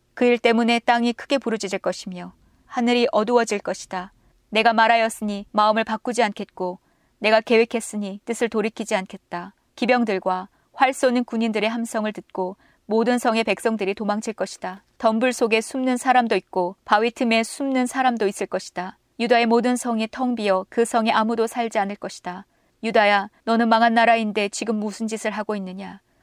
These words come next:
어찌하여 화려한 옷을 입고 금장식으로 몸을 꾸미며 눈화장을 하느냐? 네가 화장을 하지만 모두 다 쓸데없다. 네 연인들이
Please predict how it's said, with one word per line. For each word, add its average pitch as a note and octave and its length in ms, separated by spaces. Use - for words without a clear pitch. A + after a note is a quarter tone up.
어찌하여 A3+ 400
화려한 B3 380
옷을 A#3 220
입고 G#3 300
금장식으로 A#3 720
몸을 G#3+ 240
꾸미며 F#3 520
눈화장을 A3+ 540
하느냐? F#3 440
네가 A#3 260
화장을 B3+ 400
하지만 G3+ 440
모두 A3 260
다 G3+ 200
쓸데없다. G3 760
네 A#3 160
연인들이 G#3+ 600